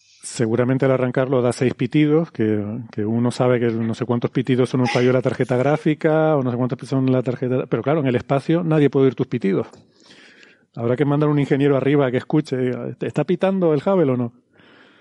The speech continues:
<laughs> Bueno, vamos a cambiar completamente de tema, mm, porque, eh, Sara, em, parece que han encontrado una nueva especie, bueno, ¿qué digo especie? Una familia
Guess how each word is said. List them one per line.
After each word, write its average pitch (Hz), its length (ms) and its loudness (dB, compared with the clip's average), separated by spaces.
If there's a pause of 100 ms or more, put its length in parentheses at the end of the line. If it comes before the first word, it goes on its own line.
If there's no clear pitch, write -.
(180)
<laughs> - 640 -6 (1200)
Bueno, 147 380 0
vamos 165 260 0
a 170 60 0
cambiar 147 280 0
completamente 135 580 0
de 127 100 4
tema, 151 320 0 (320)
mm, 123 720 2 (460)
porque, 123 1000 2
eh, 131 300 0
Sara, 156 400 0
em, 117 640 -2 (240)
parece 123 340 -2
que 156 300 2
han 131 140 0
encontrado 156 840 0 (140)
una 156 260 2
nueva 156 220 4
especie, 147 420 -2
bueno, 131 220 -4
¿qué - 80 -6
digo 143 120 0
especie? 135 300 0
Una 127 140 0
familia 160 680 0